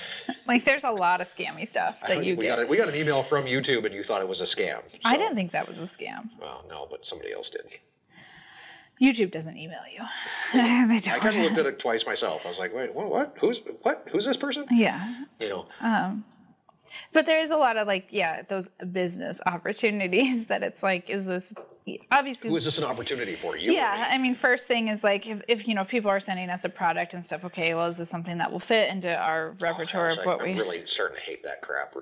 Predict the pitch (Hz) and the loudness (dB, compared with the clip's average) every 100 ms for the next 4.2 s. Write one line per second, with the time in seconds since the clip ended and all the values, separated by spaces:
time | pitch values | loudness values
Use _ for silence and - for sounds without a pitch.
0 | 214 214 196 160 139 - 143 85 - - | 2 2 2 0 0 0 0 0 -2 -8
1 | - 214 185 151 143 143 131 - - 147 | -6 0 0 0 0 0 -2 -4 -2 0
2 | - - 147 139 - 110 110 113 107 - | 2 2 2 2 -2 -2 0 -2 -4 -4
3 | 98 92 101 95 85 - 95 92 90 90 | -4 -4 -8 -10 -8 -8 -6 -4 -4 -4
4 | 90 | -4